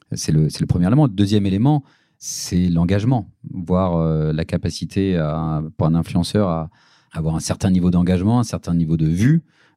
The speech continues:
euh, donc, on se rend compte non seulement de l'audience, euh, qui est touchée, mais également, euh,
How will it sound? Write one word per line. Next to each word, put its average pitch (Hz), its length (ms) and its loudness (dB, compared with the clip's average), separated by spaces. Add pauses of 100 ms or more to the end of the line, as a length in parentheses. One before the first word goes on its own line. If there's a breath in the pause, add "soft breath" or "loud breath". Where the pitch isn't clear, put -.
euh, 80 200 0
donc, 82 200 0
on 78 60 -2
se - 80 -8
rend 95 80 -2
compte 98 260 -2
non 92 120 2
seulement 95 340 2
de 85 80 2
l'audience, 107 640 2 (160)
euh, 82 180 -10
qui - 140 -6
est - 20 0
touchée, 90 360 -2
mais 104 120 2
également, 98 640 2
euh, 80 140 2